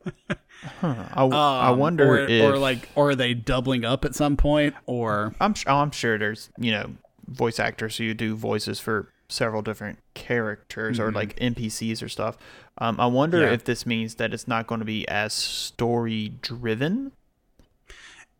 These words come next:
Speaker 1: So it looks very story-driven.
Speaker 2: Oh, see, look at me. Wrong egg is on my face.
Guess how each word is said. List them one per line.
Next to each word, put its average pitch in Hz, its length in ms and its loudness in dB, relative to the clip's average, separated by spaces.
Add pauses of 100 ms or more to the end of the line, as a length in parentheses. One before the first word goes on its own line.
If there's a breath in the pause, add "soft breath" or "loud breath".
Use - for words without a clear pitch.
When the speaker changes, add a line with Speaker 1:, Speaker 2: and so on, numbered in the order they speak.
Speaker 1:
So 151 220 0
it 135 120 0
looks 135 360 -2
very 113 500 -2
story-driven. 104 540 -6
Speaker 2:
Oh, 90 140 -4
see, - 160 -8
look 107 160 -6
at 104 60 -8
me. 104 180 -6 (140)
Wrong 107 440 -4
egg 120 320 0
is 104 160 -8
on 113 400 -6
my 113 160 -8
face. - 420 -14